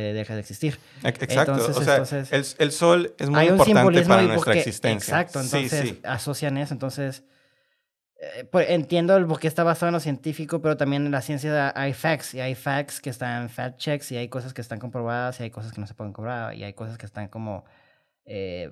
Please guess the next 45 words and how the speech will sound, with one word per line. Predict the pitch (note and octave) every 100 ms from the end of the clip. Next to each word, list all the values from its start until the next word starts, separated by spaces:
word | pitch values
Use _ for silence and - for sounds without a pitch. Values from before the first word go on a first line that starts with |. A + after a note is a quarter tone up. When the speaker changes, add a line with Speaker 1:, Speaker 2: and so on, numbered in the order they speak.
| -
Speaker 1:
que | C#3
vamos | C3+
a | C#3+
tener | B2+
que | B2
esperar | C3+ C#3+ C3
como | C3 C3+ B2
años | C#3+ F#3 G3 F#3
y | D3+
siglos | E3+ F3 F#3 F3+
para | E3+ D3+
tener | C3 C3
la | C#3+
tecnología | D3+ D3 C#3 B2 C#3+ -
para | C3 B2+ A#2+
poder | - C3+ D#3 F#3
comprobar | F3 D3 D3 D3
cosas | D3+ D#3
que | D3+
ahorita | C#3 C3+ C3+ -
vemos | C3 C3+ C3+ C3+
como | C3+ A#2+
teorías, | A#2 A#2 C#3 D3 B2
¿no? | B2 C3
Entonces, | B2 B2 C3 B2 _ _ _ _ _ _ _
este, | A#2+ A#2 A2 - A2+ A2+ A2+ A2+
está | A2+ - A#2+
eso, | A#2 - B2+ B2 A#2+ A#1+
es, | G2+ A2 - -
está | _ C#3+
loco, | D3+ D3 C3+ - -
pues, | A#2+ - _
tiene | - E3+
sentido, | D3 E3+ D#3+ D3+
pero, | E3+
pues, | - A2+
también | B2 B2 B2 A2+ _ _ _
hay | - A#2
facts | - A#2+ A#2 A#2
y | G#2+
tampoco | G#2 G2+ A#2
no | A#2
es | A#2
como | - A#2 A2+
que | G#2 F#2+ D#2